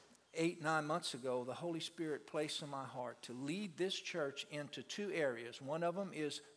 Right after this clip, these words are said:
prayer, okay? That prayer sheet that you have, by the way, is very, very good.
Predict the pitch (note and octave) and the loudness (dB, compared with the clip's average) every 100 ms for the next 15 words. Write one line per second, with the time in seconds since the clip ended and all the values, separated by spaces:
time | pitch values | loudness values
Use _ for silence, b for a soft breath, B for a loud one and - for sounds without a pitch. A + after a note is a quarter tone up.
0 | - - F3+ D3 G#2 G2+ - - _ - | -8 4 6 6 4 -2 -8 -20 _ -20
1 | - - C#3+ - B B D#3+ D3 - G3 | -8 -4 -4 -6 B B 2 2 2 2
2 | F#3+ - E3+ D3+ C3+ - C#3 C3 C3 B2+ | 2 2 0 -2 -4 -6 -2 -2 -2 -2
3 | B2+ C3 A#2+ A2+ A#2 D3+ E3 D#3+ C#3+ C#3 | -2 -4 -6 -6 -2 2 2 2 -2 -2
4 | C#3 A2+ | -2 -2